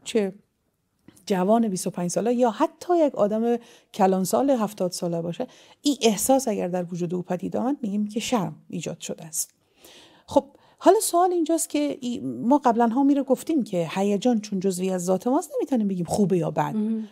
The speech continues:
Speaker 1: هیجان اساساً پس الزامه. نکته ای که هیجان رو خوب، یعنی او بد تکیدی که ما در هوش هیجانی داشتیم که میزان بهینه مصرف کردن و درست استفاده کردن از این هیجانه.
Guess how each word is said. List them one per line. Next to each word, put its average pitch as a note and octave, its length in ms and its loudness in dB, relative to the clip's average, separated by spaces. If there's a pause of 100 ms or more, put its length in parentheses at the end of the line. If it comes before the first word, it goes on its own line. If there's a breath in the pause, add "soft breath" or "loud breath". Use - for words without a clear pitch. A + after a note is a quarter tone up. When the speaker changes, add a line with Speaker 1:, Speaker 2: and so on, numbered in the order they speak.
Speaker 1:
هیجان G#3+ 280 6
اساساً C4+ 480 2
پس - 220 -4
الزامه. G3+ 540 2 (320 soft breath)
نکته B3 260 2
ای F#4+ 140 2
که A3 140 -2
هیجان F#3 480 -2
رو F3+ 80 0
خوب، - 440 -4
یعنی F3 260 0
او F#3+ 80 -2
بد F3 220 2 (120)
تکیدی F3 360 -4
که F3 100 -2
ما F3 120 2
در F3 100 2
هوش E3+ 220 -2
هیجانی E3+ 400 -2
داشتیم F3 320 -4
که F3+ 180 -4 (320 loud breath)
میزان F#3+ 360 4
بهینه F3+ 420 2
مصرف F3 400 -4
کردن E3+ 320 -2
و E3+ 100 0
درست F3 320 2
استفاده E3+ 460 -2
کردن E3+ 340 -2
از E3+ 160 -8
این D#3+ 100 -6
هیجانه. E3+ 440 -8